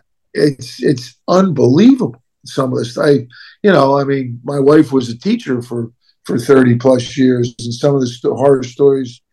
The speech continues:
she would come home with, you know, from just dealing with that, you know, and, uh, it's, it's, it's crazy. It's crazy. So, but anyway, this was, this was fun.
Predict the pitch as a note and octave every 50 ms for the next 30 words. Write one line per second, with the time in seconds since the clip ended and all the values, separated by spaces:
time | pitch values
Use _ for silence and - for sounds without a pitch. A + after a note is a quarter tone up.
0 | _ _ _ - - D#3 D#3+ E3+ E3+ E3+ F3 D#3+ A#2+ A#2+ A#2+ C3 B2 A#2 A#2 A#2+
1 | - - - - B2+ B2 A#2+ A#2+ A#2 A#2 A#2 - C3+ B2+ A#2+ A#2+ - _ _ _
2 | _ _ _ - C#3 C3+ A#2+ A#2+ C#3+ C#3+ C#3 C3 C3 B2+ B2 A#2+ A#2+ B2+ D#3 F3+
3 | E3 A2+ - - - _ - C3 B2+ B2 B2 B2+ B2 A#2 B2 B2 _ _ _ -
4 | - _ _ _ _ - C3 B2 B2 B2+ B2+ B2 A#2+ B2 B2 B2 A#2+ A#2+ A#2+ A#2+
5 | A#2+ A#2+ A#2+ B2 B2 B2+ - - C#3+ C#3 D3 C#3+ C#3+ - - - - D#3 B2 -
6 | - - B2+ A2+ - - - - C#3+ F#3+ A3+ G#3+ D#3+ C#3+ B2 A#2+ - - B2 B2+
7 | B2 B2+ A#2 A#2 B2 B2 B2 - - - B2 B2 A#2+ A#2+ _ _ _ - - -
8 | _ - - - _ - C#3+ D#3 D#3+ D#3+ D3 D3+ D3+ C3+ C3 C3+ C#3 D3+ D3 -
9 | - D#3 C3 A#2+ A#2+ - E3+ E3+ F3 E3 D3 - - D#3+ D3 C3+ A#2+ A#2+